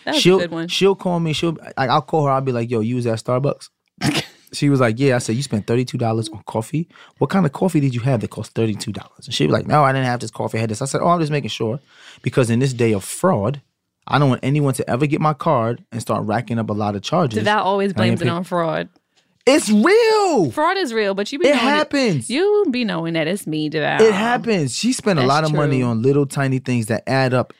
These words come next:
Speaker 2: at the end of the month.
Speaker 1: Yes.
Speaker 2: It happens.
Speaker 1: So I don't be going to Starbucks like that no more. I bought a whole coffee pot and I got my own coffee so that way I can make my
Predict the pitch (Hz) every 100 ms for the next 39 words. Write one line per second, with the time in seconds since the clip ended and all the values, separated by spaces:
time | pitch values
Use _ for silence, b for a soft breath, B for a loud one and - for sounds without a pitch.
0 | b - 123 107 - 120 117 117 117 98
1 | 151 - - - - 131 135 156 151 127
2 | 95 - 180 240 247 196 220 208 - -
3 | 190 160 175 170 160 175 165 156 190 -
4 | 180 190 190 185 180 175 - 175 190 -
5 | 170 165 165 156 143 - 180 175 160 156
6 | 156 156 156 160 160 156 180 175 269